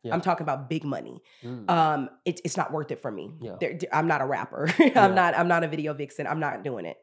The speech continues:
Speaker 1: Wow.
Speaker 2: So it was a, somebody who had a big porn, he was, um, he, um, interviews porn stars and things like that. And,
Speaker 1: Gotcha.
Speaker 2: you know, he heard about my story and he was, like, talking about, like, prostitution. I'm like, "Wait, wait," <laughs> like,
Speaker 1: Yeah,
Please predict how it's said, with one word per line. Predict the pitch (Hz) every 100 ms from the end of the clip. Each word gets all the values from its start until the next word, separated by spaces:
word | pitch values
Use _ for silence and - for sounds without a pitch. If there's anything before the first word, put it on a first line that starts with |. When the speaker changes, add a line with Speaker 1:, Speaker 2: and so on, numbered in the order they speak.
| _ 110
Speaker 1:
Wow. | 101 104 95
Speaker 2:
So | 98 185 165
it | 156
was | 156
a, | 151 -
somebody | - 175 165
who | 170
had | 156
a | 139
big | 147 -
porn, | - 165 151
he | 170
was, | 165
um, | 143 139 135
he, | 180 160 -
um, | 151 143 131 123 -
interviews | 180 160 143
porn | - - 143 147
stars | - 139 143
and | 147
things | 139
like | 127 131
that. | 135 131 131 -
And, | 127
Speaker 1:
Gotcha. | 123 - 95 -
Speaker 2:
you |
know, | 170 156
he | 180
heard | 165
about | 147 113
my | 131
story | - 175 165 156 156
and | 147
he | 156
was, | 147
like, | 135 -
talking | 143 139
about, | 127
like, | 131 123
prostitution. | - 131 - 160 175
I'm | 165
like, | 151 139
"Wait, | 131 95
wait," | 90 - -
<laughs> | 285
like, | 190 147
Speaker 1:
Yeah, | 185